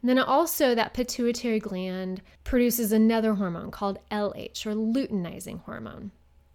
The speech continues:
So these two hormones, in turn,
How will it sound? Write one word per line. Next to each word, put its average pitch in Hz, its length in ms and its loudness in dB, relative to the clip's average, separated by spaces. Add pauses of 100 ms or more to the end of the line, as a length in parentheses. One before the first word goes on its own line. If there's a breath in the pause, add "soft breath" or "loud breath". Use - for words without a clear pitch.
So 254 220 0
these 359 500 2
two 320 400 0
hormones, 190 760 0
in 220 240 0
turn, 208 640 -4